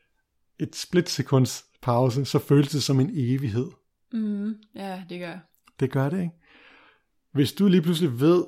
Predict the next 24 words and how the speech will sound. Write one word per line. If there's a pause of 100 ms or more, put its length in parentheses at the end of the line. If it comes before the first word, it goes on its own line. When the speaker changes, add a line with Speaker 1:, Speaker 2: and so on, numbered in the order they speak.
(120)
Speaker 1:
at
stilheden
ikke
er
farlig,
hvis
du
har
haft
en,
to,
tre,
hundrede (540)
oplevelser
med
at
være
stille
med
andre
mennesker, (360)
og
hver
gang,